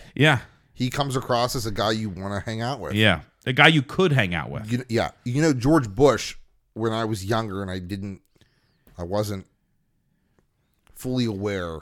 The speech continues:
Speaker 1: Sure.
Speaker 2: of, I, you know, I didn't have the knowledge
Speaker 1: Yeah.
Speaker 2: that I have now of things. I didn't like George Bush. I was like, "What a moron."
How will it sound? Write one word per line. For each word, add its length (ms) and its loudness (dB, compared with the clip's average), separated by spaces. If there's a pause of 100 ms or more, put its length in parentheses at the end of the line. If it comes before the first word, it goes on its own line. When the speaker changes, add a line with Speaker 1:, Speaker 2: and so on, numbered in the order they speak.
Speaker 1:
Sure. 420 0
Speaker 2:
of, 360 -6 (1800)
I, 180 -6 (140)
you 140 2
know, 100 2
I 100 -2
didn't 220 0
have 200 -2
the 80 -6
knowledge 640 -8 (200)
Speaker 1:
Yeah. 280 2 (100)
Speaker 2:
that 80 -4
I 100 -2
have 220 -6
now 320 -8
of 240 -14 (240)
things. 480 -10 (880)
I 160 4
didn't 320 0
like 160 -8 (400)
George 220 -4
Bush. 180 -6
I 40 -6
was 100 -8
like, 120 -10
"What 120 -2
a 60 -2
moron." 640 -4